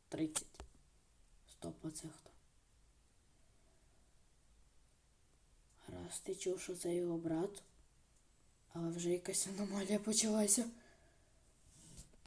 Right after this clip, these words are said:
Що ж, друзі, я буду чекати за оцією ялинкою. Ні, це якось все одно не, ну, небезпечно. Я буду ось тут дивитися. Що ж, поїхали. Один. Так,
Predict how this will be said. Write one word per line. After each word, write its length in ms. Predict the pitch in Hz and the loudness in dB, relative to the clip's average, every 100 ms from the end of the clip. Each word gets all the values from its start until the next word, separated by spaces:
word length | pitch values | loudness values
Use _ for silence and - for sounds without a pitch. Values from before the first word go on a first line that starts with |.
| - - | -14 0
Що 140 | - | 4
ж, 80 | 208 | 6
друзі, 340 | 208 220 220 214 | 6 4 6 6
я 80 | |
буду 260 | 202 220 214 | 6 6 4
чекати 460 | - 202 226 226 202 | 4 4 2 4 4
за 200 | 202 - - - | 4 4 -2 -6
оцією 840 | 190 - 202 175 214 214 208 196 | 2 2 4 2 6 8 10 8
ялинкою. 600 | 190 185 196 226 226 175 - - - - - - - - - - - - - - - - | 6 4 2 0 -2 -4 -8 -18 -20 -20 -20 -20 -20 -20 -20 -20 -20 -20 -20 -14 0 2
Ні, 100 | 170 | 2
це 100 | 170 | 2
якось 360 | 190 196 202 - | 2 2 -2 -4
все 280 | - - 202 | 0 2 4
одно 200 | 190 196 | 2 2
не, 360 | 180 180 180 - | 0 -2 -2 -4
ну, 240 | 214 202 175 180 | -4 -4 -4 -6
небезпечно. 720 | 175 175 - 175 175 - 180 - - - - - - - - - - - - - | -4 -4 -6 -6 -6 -8 -10 -20 -20 -20 -20 -20 -20 -20 -20 -20 -20 -20 -20 -12
Я 60 | 208 | -8
буду 280 | 196 202 196 | -6 -4 -4
ось 120 | - | -4
тут 180 | - 180 | -4 -2
дивитися. 520 | 175 170 165 - - 170 - | 0 0 0 -2 -4 -6 -10
Що 180 | - | -6
ж, 120 | - - | -6 -4
поїхали. 420 | 175 175 170 - - - - - - | 0 0 0 -10 -14 -16 -20 -14 -2
Один. 340 | 262 370 170 - - - - | 6 6 6 -2 -14 -16 -10
Так, 500 | - - - - - | -4 0 0 -2 -8